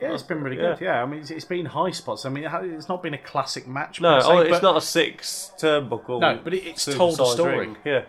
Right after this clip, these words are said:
Speaker 1: That's, that's
Speaker 2: Yeah.
Speaker 1: the key thing. It's told a story. And this ending, okay, so it pr-, gets prolonged a little bit further, but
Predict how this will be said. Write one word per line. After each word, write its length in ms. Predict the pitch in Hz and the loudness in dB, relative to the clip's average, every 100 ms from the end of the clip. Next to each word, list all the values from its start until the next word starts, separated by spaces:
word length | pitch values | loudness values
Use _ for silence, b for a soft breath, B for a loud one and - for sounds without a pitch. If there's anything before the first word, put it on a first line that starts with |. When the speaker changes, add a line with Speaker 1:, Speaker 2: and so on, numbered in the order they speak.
| - | -6
Speaker 1:
That's, 340 | 147 131 - | -6 -6 -10
that's 300 | - 151 - | -6 -6 -2
Speaker 2:
Yeah. 120 | 135 | 0
Speaker 1:
the 40 | 127 | 0
key 120 | 127 | -2
thing. 180 | 143 113 | -8 -10
It's 100 | - | -8
told 160 | 139 | -8
a 40 | - | -6
story. 220 | 147 110 B B B | -6 -6 B B B
And 280 | 135 139 127 | -4 -4 -2
this 480 | 170 170 - - - 165 | -4 -2 -4 -4 -4 -4
ending, 560 | 175 160 98 92 143 | -4 -6 -8 -8 -8
okay, 360 | 135 135 135 123 | -10 -8 -6 -6
so 220 | - 120 | -6 -6
it 400 | 113 104 117 - _ _ _ | -6 -8 -12 -16 _ _ _
pr-, 120 | - - _ - | -20 -20 _ -14
gets 140 | 110 | -14
prolonged 400 | - 127 123 113 | -10 -6 -6 -4
a 40 | |
little 320 | 117 147 - 135 | -6 -8 -10 -10
bit 180 | 95 - | -10 -10
further, 300 | 90 90 110 - | -10 -10 -10 -4
but 260 | 127 127 | -2 -4